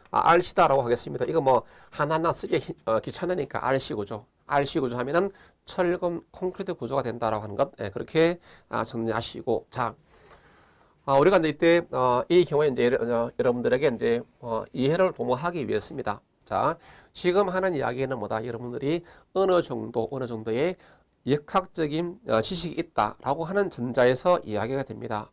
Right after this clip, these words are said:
그러면, 아, 아직까지 뭐 중국을 많이 공부하지 않았거나 또는, 아, 비중국 학생 입장에서는 다소 힘들 수가 있는데, 그러나 이제 한번 이제 그래도 어느 순간 이를 다 알게 됩니다. 그래서 자,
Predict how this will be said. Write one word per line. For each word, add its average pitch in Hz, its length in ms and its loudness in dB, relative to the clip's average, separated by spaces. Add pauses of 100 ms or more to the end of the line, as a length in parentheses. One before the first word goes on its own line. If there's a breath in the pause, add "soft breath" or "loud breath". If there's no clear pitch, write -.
(100)
그러면, 139 300 0 (340 loud breath)
아, 117 240 0
아직까지 165 460 0
뭐 120 340 -2 (400 loud breath)
중국을 156 420 0
많이 117 300 0
공부하지 143 420 -4
않았거나 113 680 -6 (180)
또는, 170 300 4 (320 soft breath)
아, 120 100 0
비중국 143 600 -4
학생 135 220 -8
입장에서는 139 520 -2 (300 soft breath)
다소 143 360 0
힘들 202 360 0
수가 - 160 -2
있는데, 107 560 0
그러나 127 300 -2
이제 120 380 0
한번 127 460 2
이제 110 240 0 (140)
그래도 185 400 4 (260 loud breath)
어느 220 180 8
순간 175 260 0
이를 127 140 0
다 - 200 -8
알게 120 220 -2
됩니다. 104 500 -8
그래서 127 520 0
자, 110 200 -2